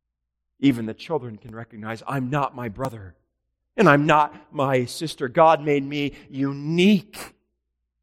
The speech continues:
I'm not able to play the piano as well as so-and-so. I'm not able to do this sport as well as my other sibling." And thus, failing to see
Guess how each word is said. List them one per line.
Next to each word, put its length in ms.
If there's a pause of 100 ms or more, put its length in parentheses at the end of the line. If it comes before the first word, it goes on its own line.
(200)
I'm 80
not 140
able 400 (220)
to 100
play 240
the 100
piano 560 (100)
as 200
well 280
as 140
so-and-so. 440
I'm 120
not 160
able 300
to 100
do 160
this 220
sport 420 (120)
as 180
well 300
as 120
my 200
other 180
sibling." 760 (3250)
And 120
thus, 360 (1300)
failing 400
to 80
see 640